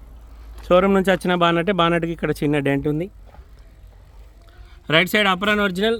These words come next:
రైట్ సైడ్ శశిస్ నెంబర్ ఒరిజినల్ ఉన్నాయి. రైట్ సైడ్, సారీ, శశి ఒరిజినల్ ఉంది, అప్రాన్ ఒరిజినల్ ఉంది, ఇంజన్ సీల్ ఉంది సార్, ఇంజన్ ఎక్కడ ఓపెన్ కాలేదు, గేర్ బాక్స్ కూడా సీల్ ఉంది. వేసి బానెట్ వేసి. ఫ్రంట్ గ్లాస్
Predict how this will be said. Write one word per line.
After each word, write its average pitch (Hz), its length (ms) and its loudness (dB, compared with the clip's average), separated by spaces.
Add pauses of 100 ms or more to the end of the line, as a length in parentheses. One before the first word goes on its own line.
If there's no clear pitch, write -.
రైట్ 160 160 -2
సైడ్ 170 160 -2
శశిస్ 165 360 -6
నెంబర్ 160 260 0
ఒరిజినల్ 156 360 -2
ఉన్నాయి. 170 180 -4 (760)
రైట్ 151 180 0
సైడ్, 180 180 -2 (1400)
సారీ, 131 220 0 (920)
శశి 151 220 -4 (100)
ఒరిజినల్ 156 420 0
ఉంది, 160 180 -2 (140)
అప్రాన్ 151 340 -4
ఒరిజినల్ 151 380 -2
ఉంది, 156 120 0 (100)
ఇంజన్ 151 280 2
సీల్ 147 260 0
ఉంది 139 160 0
సార్, 139 180 0
ఇంజన్ 139 240 -2
ఎక్కడ 135 200 -2
ఓపెన్ 135 260 -2
కాలేదు, 135 300 -2 (460)
గేర్ 156 220 4
బాక్స్ 160 240 -2
కూడా 151 160 -2
సీల్ 143 180 -4
ఉంది. 135 140 -4
వేసి 131 220 -8
బానెట్ 151 280 -2
వేసి. 131 160 -14 (880)
ఫ్రంట్ 208 300 4
గ్లాస్ 247 200 4